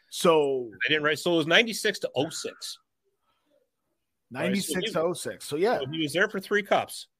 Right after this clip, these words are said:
Speaker 2: and a big part of them as well.
Speaker 1: Big part of them. So
Speaker 2: Big
Speaker 1: I had,
Speaker 2: part of 'em.
Speaker 1: I actually read also Brendan Shanahan spent time on the right side too. So I put him as my right winger.
Speaker 2: All right. Well, I mean, that's, yeah, I mean,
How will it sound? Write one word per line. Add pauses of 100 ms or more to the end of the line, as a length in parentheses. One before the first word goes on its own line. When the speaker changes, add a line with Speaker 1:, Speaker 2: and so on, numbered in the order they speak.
(280)
Speaker 2:
and
a
big
part
of
them
as
well. (160)
Speaker 1:
Big
part
of
them.
So
Speaker 2:
Big
Speaker 1:
I
had,
Speaker 2:
part
of
'em. (460)
Speaker 1:
I
actually
read
also
Brendan
Shanahan
spent (320)
time
on
the
right
side
too. (200)
So
I
put
him
as
my
right
winger. (480)
Speaker 2:
All
right.
Well,
I
mean,
that's, (220)
yeah,
I
mean,